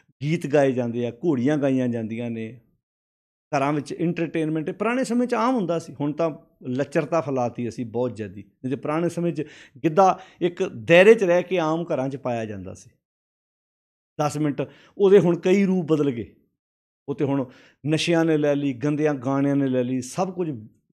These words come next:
ਤਹਿਸ ਨਹਿਸ ਕਰਕੇ ਰੱਖਤਾ। ਇੱਦਾਂ ਆਮ ਘਰਾਂ ਵਿੱਚ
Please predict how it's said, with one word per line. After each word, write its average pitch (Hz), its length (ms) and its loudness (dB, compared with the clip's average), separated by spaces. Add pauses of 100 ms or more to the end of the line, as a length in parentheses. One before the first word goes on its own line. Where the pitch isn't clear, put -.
(160)
ਤਹਿਸ 180 260 2
ਨਹਿਸ 147 220 -4
ਕਰਕੇ 113 260 -10
ਰੱਖਤਾ। 104 340 -10
ਇੱਦਾਂ 175 260 0 (300)
ਆਮ 180 280 2
ਘਰਾਂ - 480 0
ਵਿੱਚ 196 260 0